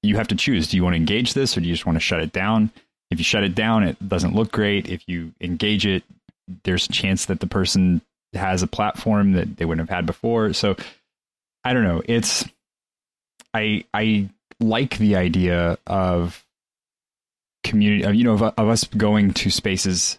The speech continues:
that, uh, where people are. That's, th-, that's really the, the aim of evangelism, right? Is to go to where people are. But at the same time, I have become very disenchanted with the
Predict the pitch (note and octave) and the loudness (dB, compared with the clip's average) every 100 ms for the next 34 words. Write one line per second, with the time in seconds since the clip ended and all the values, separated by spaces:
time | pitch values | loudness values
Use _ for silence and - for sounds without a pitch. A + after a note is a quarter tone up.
0 | _ G#2 F2+ F2+ - _ _ _ G2+ F#2+ | _ -4 -2 -2 -6 _ _ _ -2 0
1 | E2+ D#2+ - _ _ _ G2+ G#3 - - | 0 -2 -4 _ _ _ 0 2 2 0
2 | F#2+ F2 D#2 - _ _ - F#2 - - | 0 0 -2 -4 _ _ -4 -2 -2 -6
3 | - _ _ _ _ - G#2 G2 F#2 A2 | -10 _ _ _ _ -6 -4 -2 -2 0
4 | G2+ F#2+ F2+ E2 - G2+ G2+ F#2 E2 E2+ | 2 2 0 -2 -2 0 2 2 0 -2
5 | G2 G2 D#2+ D2 D2+ D#2 E2 - E2 F2 | 0 0 -2 -4 -4 -2 -2 -2 0 0
6 | E2 - F2+ E2+ D#2+ D#2+ - F#2 F2 - | 0 -2 -2 -2 -4 -6 -2 0 0 -2
7 | F2 E2+ D#2+ D#2 - _ _ _ _ _ | -4 -2 -2 -4 -10 _ _ _ _ _
8 | _ G2 G2 G2 - F#2 G2+ - A2+ - | _ -4 0 0 -2 -2 -2 2 2 2
9 | A2+ G2+ F#2 F2 - _ _ _ _ _ | 0 0 0 0 -4 _ _ _ _ _
10 | _ _ _ - G#2+ G2 G2+ E2+ - _ | _ _ _ -4 -2 0 -2 -4 -8 _
11 | _ _ - - G#2+ F#2+ E2+ G#2 G#2 G2 | _ _ -4 -2 0 0 2 0 0 -2
12 | - - F#2 F#2 - G#2 F#2+ F2+ F2+ E2 | -4 -4 -2 0 0 0 0 0 0 -2
13 | - F2+ E2+ E2 D#2+ | -2 -2 0 -2 -4